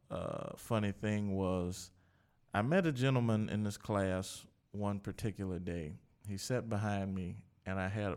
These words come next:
my, uh, Raiders hat on. I am a Raiders fan. Um, uh, Oakland Raiders. Las Vegas is a topic for another day. But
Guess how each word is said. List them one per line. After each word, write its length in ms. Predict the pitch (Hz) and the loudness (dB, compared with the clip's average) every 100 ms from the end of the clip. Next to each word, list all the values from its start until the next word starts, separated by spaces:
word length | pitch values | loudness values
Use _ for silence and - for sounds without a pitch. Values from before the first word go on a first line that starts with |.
| - | -4
my, 260 | 98 92 90 | -4 -4 -4
uh, 300 | 82 - - - | -6 -6 -10 -6
Raiders 420 | 98 101 80 - | -2 -2 -2 -6
hat 180 | 65 - | -8 -8
on. 240 | 85 - | -10 -6
I 100 | 95 | -4
am 140 | 95 98 | -2 -2
a 40 | |
Raiders 400 | 98 98 92 87 - | -2 -2 -4 -8 -8
fan. 400 | 80 90 92 - - - | -8 -6 -8 -10 -14 -12
Um, 380 | - - - - - _ - | -10 -10 -14 -16 -20 _ -2
uh, 140 | 98 | 0
Oakland 460 | - 120 - 80 80 | 4 4 4 -4 -2
Raiders. 380 | 82 82 80 - | -2 -2 -4 -4
Las 220 | 92 95 | -4 -4
Vegas 420 | 85 90 87 90 | -2 -4 -4 -6
is 140 | 60 64 | -8 -8
a 40 | |
topic 400 | - 69 69 - | -6 -6 -6 -10
for 120 | - | -14
another 280 | 65 71 65 | -10 -10 -8
day. 260 | - 69 - - - - - - - _ | -4 -4 -4 -12 -20 -20 -20 -20 -20 _
But 420 | 101 113 110 104 | 6 8 8 6